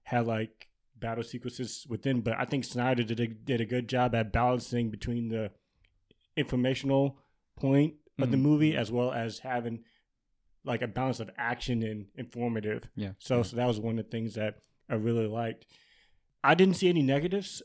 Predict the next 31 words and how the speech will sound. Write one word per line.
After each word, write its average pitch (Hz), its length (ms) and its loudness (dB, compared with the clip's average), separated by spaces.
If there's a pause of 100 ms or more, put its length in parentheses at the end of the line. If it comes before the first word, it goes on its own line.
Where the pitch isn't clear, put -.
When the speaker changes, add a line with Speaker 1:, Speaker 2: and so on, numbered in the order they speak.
Speaker 1:
um, 135 380 8
but 127 320 4 (460)
Morty, 139 460 4
um, 120 420 2
you 123 120 0
made 127 160 4
a 107 60 0
great 123 220 2
point 127 260 0
of 113 80 -4
how 117 140 -2
W 117 320 -4
B 113 180 -2
rushed 113 340 -6
it. - 320 -6
I, 120 180 4
I 123 120 2
agree 113 180 0
with 135 200 -2
you. 156 200 2 (600)
Um, 117 220 -2
I 123 100 -2
think 123 240 -4
they 123 80 0
should 120 180 -4
have 117 80 -2
waited, 123 560 2
and 117 340 -2 (960)
Marvel 147 380 4
has 127 260 0
such - 540 -4